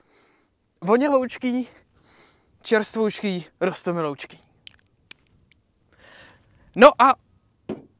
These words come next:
pokud se dá říct, jedna věc vo všech parfémech je, že rozhodně dokážou přebít kupu hnoje, což je náš úhlavní nepřítel v dnešním boji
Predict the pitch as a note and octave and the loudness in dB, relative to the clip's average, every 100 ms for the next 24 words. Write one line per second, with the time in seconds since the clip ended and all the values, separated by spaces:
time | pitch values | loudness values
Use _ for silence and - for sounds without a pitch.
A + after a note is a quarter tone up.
0 | _ - _ - _ - A3 C4+ - - | _ -20 _ -20 _ -4 0 -2 -2 -2
1 | B3+ B3+ A#3+ C4 - - F3+ G#3+ G#3+ B3+ | 2 2 2 -2 -6 -8 0 2 4 4
2 | G3+ G#3+ G3+ G3 - A3+ - F3+ G#3+ G3 | 6 4 2 -6 -6 -4 -2 -4 0 -2
3 | G3+ F#3 E3+ F#3 F#3 E3 F3 F#3 F3 - | -2 -2 0 0 -2 -6 -2 0 0 -4
4 | F3 F#3 G3 F#3 E3 E3 E3+ D#3+ E3 - | -6 -4 -4 -4 -4 0 -2 0 -4 -4
5 | F#3 F3 D#3+ - - _ _ D#3 - D#3 | -4 -4 -8 -16 -20 _ _ -12 -8 -8
6 | E3 G#3 F#3+ - - - - - E3 - | 2 4 4 0 -18 -20 -20 -12 -10 -4
7 | E3+ E3 E3 D#3 F#3 F3 E3+ D#3+ E3+ F#3 | -2 -2 -4 -4 -2 -2 -2 -6 -8 -8
8 | F3+ E3+ D#3 E3+ F3+ F3+ - F#3 E3+ F3 | -4 -2 -2 -4 -4 -4 -4 -6 -2 0
9 | E3 | 0